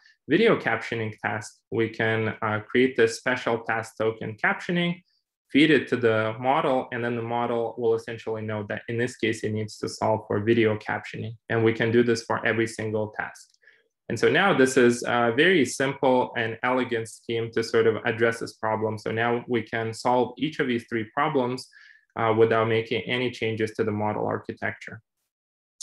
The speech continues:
And so now we can actually look at the steps, how this framework is implemented. So as a first step, we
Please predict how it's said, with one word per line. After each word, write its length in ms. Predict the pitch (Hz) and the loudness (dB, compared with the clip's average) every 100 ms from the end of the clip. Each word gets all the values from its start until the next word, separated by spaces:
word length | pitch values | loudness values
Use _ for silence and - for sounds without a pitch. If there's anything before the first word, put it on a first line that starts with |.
| - _ - _ | -20 _ -20 _
And 100 | - | -2
so 80 | 127 | 2
now 220 | 147 190 | 4 6
we 80 | 135 | 4
can 140 | 127 | 4
actually 420 | 117 117 - 120 113 | 0 0 2 4 6
look 340 | 113 117 117 - | 6 4 2 -4
at 220 | 120 113 - | -2 -2 -2
the 560 | 110 113 110 110 107 110 | 0 0 0 -2 -4 -8
steps, 540 | - 123 123 - - - | -8 -4 -4 -6 -16 -4
how 240 | 117 127 117 | -2 -2 -2
this 180 | 113 - | -4 -4
framework 380 | 113 107 107 117 | -6 -4 -4 -6
is 140 | 110 | -4
implemented. 580 | 120 - 160 175 190 196 _ _ - - | -6 -4 -2 0 -2 -4 _ _ -20 -2
So 160 | 147 | 2
as 140 | 135 131 | 4 4
a 80 | |
first 380 | 131 - 196 - | 2 2 0 0
step, 320 | - 143 - - | 0 0 -2 -2
we 180 | 123 | -2